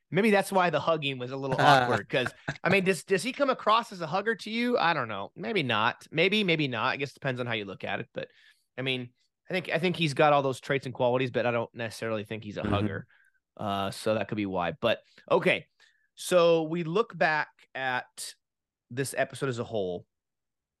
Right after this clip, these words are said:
Speaker 1: And where, where do you kinda place it as we, we look, we, we put out some of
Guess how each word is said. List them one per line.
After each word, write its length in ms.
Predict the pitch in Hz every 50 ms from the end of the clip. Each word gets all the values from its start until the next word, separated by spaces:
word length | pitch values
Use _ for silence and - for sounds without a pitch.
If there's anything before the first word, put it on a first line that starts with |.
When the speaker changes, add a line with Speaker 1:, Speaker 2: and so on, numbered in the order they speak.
| _ _ _ _ _ -
Speaker 1:
And 140 | 135 139
where, 180 | 143 175 220 220 -
where 200 | 170 226 269 294
do 80 | 262
you 120 | 254 240 190
kinda 200 | - 202 185 151
place 420 | - - - 170 160 156 - - 135
it 100 | 113 -
as 120 | 131 127 123
we, 80 | 139
we 160 | 143 151 151 151
look, 200 | 175 220 214 -
we, 240 | - 165 151 139 131 _ _
we 80 | 147 135
put 220 | - - - 233
out 180 | 247 233 208 -
some 140 | - 196 185
of 60 | 180